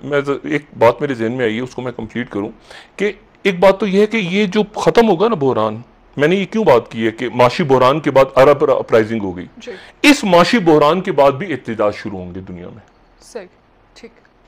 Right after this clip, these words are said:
Speaker 1: वो जो unfinished agenda रह गया था ना, वो इसके बाद शुरू हो सकता है।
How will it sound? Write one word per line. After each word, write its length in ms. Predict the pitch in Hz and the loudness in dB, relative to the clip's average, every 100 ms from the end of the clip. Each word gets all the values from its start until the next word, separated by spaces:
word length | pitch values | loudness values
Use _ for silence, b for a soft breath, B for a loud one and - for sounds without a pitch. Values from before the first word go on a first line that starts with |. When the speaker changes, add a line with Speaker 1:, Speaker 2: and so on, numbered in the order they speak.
| _ _ - 170 | _ _ -8 -4
Speaker 1:
वो 220 | 160 220 | 0 2
जो 360 | 240 254 240 - - | 2 0 0 -10 0
unfinished 1000 | 240 285 - 254 311 - - - _ - | 2 2 2 2 2 0 -12 -20 _ -4
agenda 340 | 147 151 175 | 0 2 4
रह 140 | 165 135 | 6 4
गया 200 | 165 175 | 2 0
था 140 | 135 | -2
ना, 140 | 135 - _ _ _ B B B B - | -8 -12 _ _ _ B B B B -4
वो 160 | 160 311 | 4 4
इसके 240 | 294 277 | 6 4
बाद 240 | 175 165 | 4 4
शुरू 220 | 165 156 117 | 4 0 0
हो 100 | 104 | -2
सकता 320 | 92 - | -8 -16
है। 100 | 69 | -20